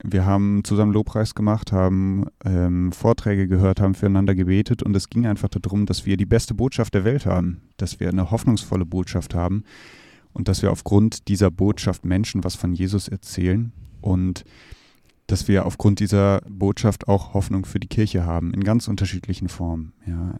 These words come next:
da waren Leiter aus allen möglichen Formen von Kirche da und es war eine mega Erfahrung. Mich hat es total aufgebaut. Mir hat es wirklich Hoffnung gemacht, dort zu sein.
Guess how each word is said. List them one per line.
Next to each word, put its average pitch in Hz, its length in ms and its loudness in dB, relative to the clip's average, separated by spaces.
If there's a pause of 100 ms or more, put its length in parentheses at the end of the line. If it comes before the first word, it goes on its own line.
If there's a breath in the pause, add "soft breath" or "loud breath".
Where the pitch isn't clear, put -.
(140)
da 92 160 -2
waren 95 160 0
Leiter 101 420 0
aus - 140 -4
allen 95 220 0
möglichen 98 520 0 (380 loud breath)
Formen 107 400 4
von 98 240 0
Kirche 123 340 4
da 107 260 6 (200)
und 98 100 0
es 95 160 -2
war 101 60 2
eine 98 100 4
mega 98 300 4
Erfahrung. 95 480 2
Mich 110 120 0
hat 123 120 2
es - 100 -14
total 95 320 0
aufgebaut. - 540 -2
Mir 104 120 4
hat 110 120 4
es - 180 0
wirklich 98 460 -2
Hoffnung 92 280 0
gemacht, - 380 -6
dort - 160 -8
zu - 140 -12
sein. - 340 -12